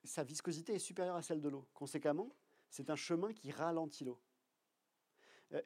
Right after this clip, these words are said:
peut-être une, une métaphore qui fait sens, c'est les, la, la che-, les cheveux longs a-, après la douche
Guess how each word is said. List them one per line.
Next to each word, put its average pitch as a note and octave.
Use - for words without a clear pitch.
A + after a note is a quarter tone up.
peut-être F#3
une, F3
une D#3
métaphore D#3+
qui D3
fait D#3+
sens, G#3
c'est E3
les, C#3+
la, C#3+
la C#3+
che-, D3+
les C3+
cheveux F3+
longs G3
a-, D#3
après D#3+
la D3+
douche D3